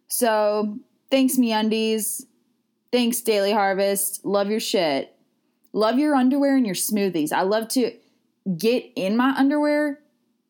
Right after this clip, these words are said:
and then go mix up a delicious ass smoothie.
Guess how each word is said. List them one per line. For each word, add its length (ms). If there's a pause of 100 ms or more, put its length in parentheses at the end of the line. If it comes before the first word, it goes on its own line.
(360)
and 160
then 120
go 340
mix 360
up 160
a 80
delicious 840 (360)
ass 540 (100)
smoothie. 760